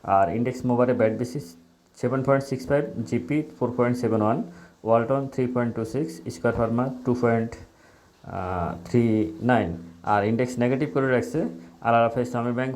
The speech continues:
ফাইভ পয়েন্ট জিরো ওয়ান, এসআইবিএল, সোশ্যাল ইসলামী ব্যাংক টু পয়েন্ট সেভেন সিক্স, ইসলামী ব্যাংক টু পয়েন্ট টু জিরো,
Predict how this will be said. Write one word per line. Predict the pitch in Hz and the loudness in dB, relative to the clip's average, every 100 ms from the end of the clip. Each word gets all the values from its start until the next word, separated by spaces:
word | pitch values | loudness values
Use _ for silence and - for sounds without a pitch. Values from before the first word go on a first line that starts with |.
| - - | -8 -4
ফাইভ | 110 - | -4 -2
পয়েন্ট | 120 110 | -2 2
জিরো | 107 117 | 2 4
ওয়ান, | 120 151 175 - - | 2 0 -4 -10 -6
এসআইবিএল, | 107 117 113 120 123 - - - - - | -2 0 0 2 0 -2 -6 -12 -20 -10
সোশ্যাল | 113 113 | -4 -2
ইসলামী | 110 120 120 | 0 0 2
ব্যাংক | 127 123 | 0 -2
টু | 123 | -2
পয়েন্ট | 113 120 117 | -2 -2 0
সেভেন | 117 117 | 0 0
সিক্স, | - 165 - | -2 -4 -4
ইসলামী | - 120 117 117 | -4 0 2 2
ব্যাংক | 127 175 - - - _ - - - - | 2 -2 -8 -16 -20 _ -20 -20 -14 -2
টু | 127 | 4
পয়েন্ট | 135 135 | 4 4
টু | 123 127 | 2 2
জিরো, | 131 | 4